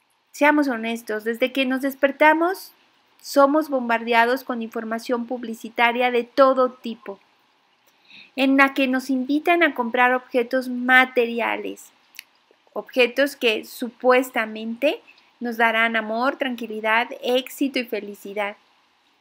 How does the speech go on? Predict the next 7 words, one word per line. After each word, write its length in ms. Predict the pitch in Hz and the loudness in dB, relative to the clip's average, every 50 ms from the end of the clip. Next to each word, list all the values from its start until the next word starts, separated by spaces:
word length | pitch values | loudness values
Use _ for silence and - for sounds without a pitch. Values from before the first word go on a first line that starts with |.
| _ _ _ - - - _ _ _ - | _ _ _ -20 -20 -20 _ _ _ -2
Cada 320 | 233 233 233 233 226 220 | 0 2 4 4 2 2
día 280 | 220 247 262 302 339 427 453 - _ _ _ _ _ _ _ _ _ _ _ _ _ - | 0 0 2 2 2 0 -2 -6 _ _ _ _ _ _ _ _ _ _ _ _ _ -10
nos 180 | 226 233 214 208 | -8 -6 0 4
van 220 | 240 240 240 233 | 4 4 4 2
creando 440 | 240 247 240 233 233 233 226 233 226 | -2 0 2 2 2 0 -2 -4 -4
nuevas 360 | 226 226 220 220 220 220 220 | -4 -2 0 0 0 0 -2
necesidades. 880 | 214 208 208 - 214 208 - - 202 196 208 208 202 196 202 202 - - | -4 -10 -12 -12 -14 -14 -14 -14 -10 -6 -4 -4 -4 -4 -6 -10 -18 -20